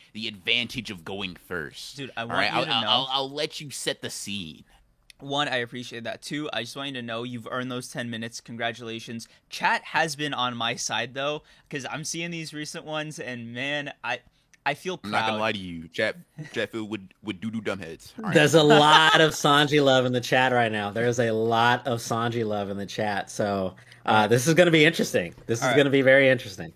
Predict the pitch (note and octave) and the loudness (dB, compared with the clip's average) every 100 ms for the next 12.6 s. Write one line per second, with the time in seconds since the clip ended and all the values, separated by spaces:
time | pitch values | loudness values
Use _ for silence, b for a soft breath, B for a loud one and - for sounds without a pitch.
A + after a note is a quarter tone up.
0 | _ - C#3 - E3 - F3+ D3 C#3 B2 | _ -10 -8 -6 -8 -6 -6 -4 -6 -6
1 | A2 A#2+ A#2+ B2 A#2+ A2+ - A2 A2 A2+ | -8 -6 -6 -6 -6 -10 -10 -12 -12 -18
2 | _ - C3 C#3+ C#3+ D3+ A2+ A#2+ C3+ A#2+ | _ -6 -4 -4 -6 -4 -2 -4 -8 -8
3 | A2 A#2 A#2 A#2 A#2 G#2+ A#2 - C#3 D#3 | -6 -8 -10 -12 -10 -10 -10 -14 -12 -8
4 | D#3 B2+ A#2+ B2+ B2 A#2 A2+ A#2 - A2+ | -6 -6 -8 -6 -6 -6 -8 -12 -12 -14
5 | A2 - A2+ A2+ A2+ G#2+ A2 A#2 A#2+ C3 | -12 -12 -10 -10 -10 -12 -10 -12 -12 -12
6 | C3 - b b b _ C#3+ C#3 B2 C3 | -10 -10 b b b _ -8 -6 -8 -4
7 | D3 D#3 B2+ A#2+ - - A#2+ A2+ - A2+ | -2 -2 -4 -6 -8 -12 -12 -12 -12 -14
8 | _ - C3 B2+ B2+ B2 - - A2+ B2+ | _ -18 -14 -10 -8 -8 -8 -10 -14 -14
9 | B2+ B2 - B2+ B2 A2+ A#2 A#2+ B2+ A#2+ | -12 -12 -8 -8 -8 -12 -12 -12 -12 -12
10 | A2 A2 - - G#2+ A2+ A#2 _ A#2+ - | -10 -12 -12 -10 -10 -10 -14 _ -12 -8
11 | A2+ A#2+ B2 B2+ - A#2+ A3 A#3 C#3 C#3 | -8 -8 -8 -8 -6 -6 -6 -8 -6 -6
12 | C3+ A#2 A2 A#2 A2+ G#2+ | -8 -8 -8 -8 -8 -10